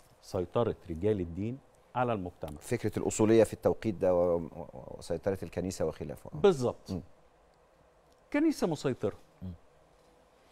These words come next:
Speaker 1: آه، داروين الحقيقة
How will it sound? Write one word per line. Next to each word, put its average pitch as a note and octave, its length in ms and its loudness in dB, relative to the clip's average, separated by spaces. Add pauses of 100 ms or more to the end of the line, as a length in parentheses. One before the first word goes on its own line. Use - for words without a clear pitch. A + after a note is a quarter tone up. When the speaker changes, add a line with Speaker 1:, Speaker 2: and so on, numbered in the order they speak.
(1800)
Speaker 1:
آه، G2+ 600 2 (240)
داروين A#3 560 6
الحقيقة F3+ 680 0